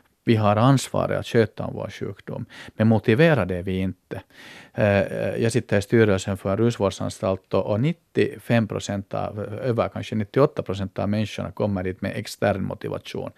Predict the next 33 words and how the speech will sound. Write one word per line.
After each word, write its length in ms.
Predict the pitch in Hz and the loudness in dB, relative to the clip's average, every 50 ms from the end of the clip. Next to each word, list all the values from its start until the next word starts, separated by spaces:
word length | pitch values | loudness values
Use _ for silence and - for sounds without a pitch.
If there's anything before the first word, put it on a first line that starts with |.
| - - - - - - | -20 -20 -20 -20 -4 2
Någon 380 | 135 135 135 127 117 110 101 | 6 6 8 8 6 4 4
hämtar 440 | 95 107 113 110 - _ - 98 92 | 4 2 0 0 -2 _ -2 0 0
dem 180 | 95 95 92 95 - - - - _ _ | 0 -2 -2 -4 -6 -12 -20 -20 _ _
just 320 | - 156 180 185 - - | 2 2 2 2 2 2
i 120 | 117 110 - - | 4 4 4 2
en, 240 | 117 107 101 101 98 | 2 0 0 0 0
en, 320 | 113 107 101 117 117 113 | -2 -2 -2 -4 -4 -2
var 180 | 104 98 98 95 | 0 2 2 2
de 220 | 101 101 95 95 | 2 0 0 0
är, 280 | 95 98 - - 101 101 | 0 -2 -2 -4 -6 -4
de 200 | 113 104 95 98 | -2 -2 -2 -2
är, 120 | 101 98 - _ _ _ - | -4 -6 -8 _ _ _ -8
de 280 | 120 110 107 95 95 | -4 -2 0 0 0
har 100 | 95 92 | -2 -4
krabbis 540 | - - - 190 180 147 123 113 101 - - | -4 0 2 2 2 2 2 2 0 0 -2
och 140 | - - 113 | -4 -4 -2
de 160 | 104 92 95 | -2 -2 -2
har 80 | 95 98 | -2 -4
gjort 220 | 101 92 95 - | -4 -4 -6 -4
bort 240 | - 101 95 92 - | -2 -2 -2 -2 -4
sig. 280 | - - - - - - - - - - _ | -8 -10 -10 -10 -12 -14 -16 -20 -20 -10 _
Det 100 | - 110 | -2 2
är 40 | |
då 180 | 120 143 151 165 | 4 6 6 6
man 120 | 151 113 | 4 2
ska 140 | 104 - - | 0 0 0
göra 200 | 104 107 98 95 | 0 0 0 0
intervention 580 | 98 101 - 113 104 104 107 110 - 135 127 113 | -2 -2 -4 -4 -4 -4 -4 -4 -4 -4 -4 -4
och 60 | 98 | -4
säga, 220 | - 107 101 92 | -4 -4 -2 -2
"Nu 140 | 98 123 131 | 0 0 0
far 320 | 127 - - 104 98 92 - | 0 -2 -4 -4 -4 -6 -8
vi. 100 | 123 110 | -12 -14